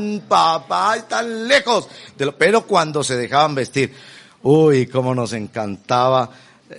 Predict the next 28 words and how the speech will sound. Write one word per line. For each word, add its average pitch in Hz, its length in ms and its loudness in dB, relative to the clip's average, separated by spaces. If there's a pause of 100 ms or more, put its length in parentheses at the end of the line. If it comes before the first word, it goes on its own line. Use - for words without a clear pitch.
(200)
Yo 135 160 -4
me 208 100 -2
acuerdo 190 380 -4
que - 80 -4
hasta 139 300 -4
prestábamos 220 680 4
vestidos 208 460 0
de 233 80 6
los 190 160 4
primitos 190 520 -2
para 180 280 0
ponérselos 254 540 0
y - 20 -8
poderles 180 300 -2
tomar 160 200 2
la 170 120 4
foto. 185 240 0 (1000)
Y 117 120 -6
hoy 151 140 0
en 139 120 -4
día 135 220 -2
con 117 120 -8
el 104 120 -8
Facebook, 120 640 -4
¿no? 113 140 -2
Entonces 160 280 -4
están 208 280 -2
ahí 175 400 -2